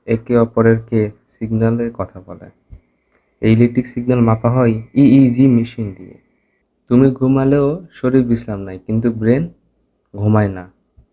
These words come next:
ড্রিম, মেমোরি, ইমোশন প্রসেসিং করে, সব চলে ঘুমের মধ্যেই। ব্রেন কখনো অফ হয় না। আজকে শক্তিশালী সুপার কম্পিউটারগুলো ব্রেনকে নকল করার চেষ্টা করছে। তোমার হার্ট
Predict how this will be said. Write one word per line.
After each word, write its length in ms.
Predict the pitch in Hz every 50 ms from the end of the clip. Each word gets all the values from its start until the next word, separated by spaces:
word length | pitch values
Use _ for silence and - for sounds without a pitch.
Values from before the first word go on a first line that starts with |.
| _ _ _ - 110
ড্রিম, 560 | 104 - 113 113 117 120 117 117 120 120 120 - _ -
মেমোরি, 760 | 107 101 101 107 110 113 113 113 110 113 110 110 110 110 113 113 _ _ _ _ _ _ _
ইমোশন 640 | - 110 110 113 113 113 113 - - 110 110 110 113 113 - _ _ _
প্রসেসিং 480 | - 123 123 131 123 - - 101 101 92
করে, 260 | - 92 92 90 90 - _ _ _ _ _ _ _ _ _ _ _ _ _ _ _
সব 220 | _ - 165 170 170 -
চলে 280 | - 135 113 107 98
ঘুমের 320 | 92 - - 104 110 113 110
মধ্যেই। 460 | 107 101 92 92 - 95 92 90 90 _ _ _ _ _ _ _ _ _ _ _ _ _ _ _
ব্রেন 220 | - 110 117 123 120
কখনো 500 | 123 127 120 135 139 156 160 131 101 -
অফ 260 | - 120 120 - - -
হয় 100 | 98 90
না। 160 | 90 90 - _ _ _ _ - - - - - - - _ -
আজকে 580 | - 117 113 113 - _ - 139 143 135 123 113
শক্তিশালী 880 | - - - 120 - - - 139 - - 139 135 139 135 135 113 - - _ _ _ _ _
সুপার 280 | _ - 117 - 123 120
কম্পিউটারগুলো 680 | 120 - 117 117 - - 113 110 110 107 104 104 98
ব্রেনকে 480 | 101 - - 110 110 113 113 - 113 104
নকল 280 | 101 101 101 104 101
করার 220 | 101 - 104 104 104
চেষ্টা 340 | - _ 104 - - 98
করছে। 400 | - - - - - - - 101 104 _ _ _ _ _ _ -
তোমার 240 | 123 131 131 123
হার্ট 320 | 110 110 120 120 113 110